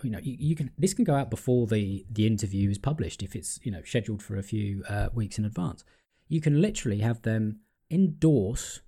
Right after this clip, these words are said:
you to their list or their audience or their followers and say, "Hey, I'm hosting or co-hosting a special masterclass with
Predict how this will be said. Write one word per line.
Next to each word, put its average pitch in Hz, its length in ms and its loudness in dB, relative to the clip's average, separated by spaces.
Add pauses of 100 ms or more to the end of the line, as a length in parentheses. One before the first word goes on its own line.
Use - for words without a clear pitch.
you 110 440 2 (140)
to 113 200 0
their 151 300 4
list 131 640 -2 (240)
or 101 100 -6
their 127 380 0
audience 107 580 -2
or 107 140 -6
their 127 180 -2
followers 117 800 -4 (220)
and 123 120 0
say, 113 360 -2
"Hey, 127 480 -4 (420)
I'm 156 300 2
hosting 131 720 0 (540)
or 104 120 -12
co-hosting 117 920 0 (400)
a 98 280 -10 (380)
special 156 400 -2
masterclass 107 880 -2
with 101 480 -4